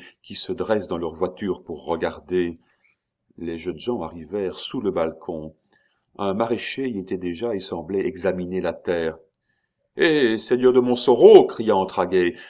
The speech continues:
venez-vous nous voir ? En ce cas, dépêchez-vous, car nous tenons à arriver les premiers. » Ils attendirent, mais inutilement. «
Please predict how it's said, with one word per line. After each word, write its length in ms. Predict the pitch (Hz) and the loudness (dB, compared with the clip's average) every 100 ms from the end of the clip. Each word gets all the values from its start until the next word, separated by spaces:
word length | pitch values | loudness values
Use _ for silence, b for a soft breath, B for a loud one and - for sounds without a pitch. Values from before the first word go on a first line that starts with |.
| B | B
venez-vous 600 | 101 101 113 113 110 110 | -6 -2 -2 -2 -4 -6
nous 120 | 110 | -4
voir ? 460 | 110 131 202 220 180 | 2 6 6 4 -4
En 360 | 120 107 107 117 | -6 -8 -8 -4
ce 100 | 123 | -4
cas, 300 | - - 113 | 2 4 6
dépêchez-vous, 800 | 127 123 131 - 139 185 127 82 B B | 4 2 0 -2 -2 0 0 -4 B B
car 180 | - 113 | -2 0
nous 120 | 120 | 0
tenons 420 | 117 120 160 139 110 | 0 2 2 0 0
à 80 | |
arriver 340 | 104 113 113 139 | 0 -2 0 2
les 100 | 120 | 2
premiers. » 680 | - 123 127 151 101 78 - _ _ _ _ _ _ _ _ | 2 0 2 0 0 -2 -10 _ _ _ _ _ _ _ _
Ils 240 | - 80 104 | -16 -10 -8
attendirent, 460 | 87 80 160 110 | -8 -10 -8 -8
mais 320 | 90 82 76 - | -6 -8 -8 -12
inutilement. « 880 | 98 123 135 95 85 80 78 78 | -12 -12 -12 -12 -10 -8 -8 -10